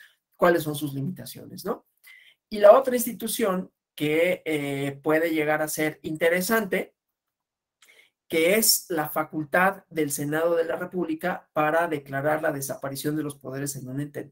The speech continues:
entidad federativa, ¿no? Eh, entonces, aquí, esta institución, que era competencia exclusiva del Senado, controvertida, ¿no? Criticada,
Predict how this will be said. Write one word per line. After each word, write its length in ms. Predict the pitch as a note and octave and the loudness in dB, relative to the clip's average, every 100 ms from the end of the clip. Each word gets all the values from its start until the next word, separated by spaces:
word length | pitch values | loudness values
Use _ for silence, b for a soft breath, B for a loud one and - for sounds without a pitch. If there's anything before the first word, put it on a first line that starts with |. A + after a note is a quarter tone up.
| - | -18
entidad 320 | B2 - - | -18 -16 -16
federativa, 500 | - C#3+ C#3 G#3 D3+ | -10 -10 -8 -8 -8
¿no? 180 | C#3 - b b b b b _ _ _ - | -8 -14 b b b b b _ _ _ -4
Eh, 480 | C#3 C3+ C#3 C3+ C#3 C#3 - _ | -2 0 0 0 -2 -4 -8 _
entonces, 680 | G3 G3 A#3+ A#3+ A#3+ A#3 - | -4 6 8 8 2 0 -2
aquí, 500 | G3 G3 A#3+ A#3 - _ _ _ _ _ - | -4 -2 0 -2 -2 _ _ _ _ _ -4
esta 240 | D#3 F#3 | -4 -4
institución, 760 | F3 F#3 A3 A3+ B3+ A3+ D4 _ _ _ _ | -6 -6 -4 4 6 6 0 _ _ _ _
que 300 | - E3+ F3 - | -6 -2 -2 2
era 500 | E3+ E3 E3+ - _ _ _ _ _ _ _ | 6 8 6 2 _ _ _ _ _ _ _
competencia 520 | D#3 C#3+ D3+ F#3 F#3 | -4 -2 0 0 0
exclusiva 480 | F#3 - D3 D#3 D#3 | -2 -4 -6 -2 0
del 80 | E3 | 0
Senado, 500 | A3+ C4+ B3 - _ _ b b b - | 2 4 4 2 _ _ b b b -18
controvertida, 880 | C#3 C3 C3+ D3 F3 A#3+ A3 G3+ | -12 -6 -4 -4 -2 0 4 4
¿no? 320 | F#3 G3+ A3 | 4 0 -2
Criticada, 760 | - C#3+ C#3+ C#3 G3 F#3+ F#3 | -8 -10 -6 0 2 2 -2